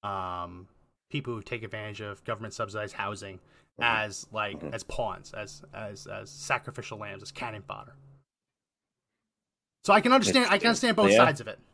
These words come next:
Speaker 2: Yeah, I mean, I was kinda thinking it would happen just because we were right up against the holidays, and you, you know, politically, if you were to try to shut down the government, quote unquote, it would look really bad on the Repu-, uh,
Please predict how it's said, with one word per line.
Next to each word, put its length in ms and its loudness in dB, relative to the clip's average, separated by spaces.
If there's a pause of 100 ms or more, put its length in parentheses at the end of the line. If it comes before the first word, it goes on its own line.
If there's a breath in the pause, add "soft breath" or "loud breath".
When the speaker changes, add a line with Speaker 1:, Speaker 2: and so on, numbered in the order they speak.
(560 loud breath)
Speaker 2:
Yeah, 300 10
I 80 10
mean, 160 8
I 80 12
was 140 6
kinda 240 8
thinking 240 6
it 120 4
would 220 4
happen 420 4
just 200 -4
because 280 0
we 140 0
were 60 -2
right 180 6
up 80 -6
against 220 -8
the 80 -4
holidays, 560 2
and 220 -12
you, 180 -2 (760 soft breath)
you 80 -4
know, 300 -2
politically, 580 6
if 140 -4
you 80 0
were 120 0
to 440 -4 (120)
try 140 6
to 80 2
shut 280 4
down 180 -4
the 80 0
government, 380 2
quote 240 0
unquote, 420 -2 (420 soft breath)
it 60 -2
would 160 2
look 160 -2
really 380 0
bad 260 6
on 160 -2
the 80 -6
Repu-, 260 -2 (200)
uh, 120 2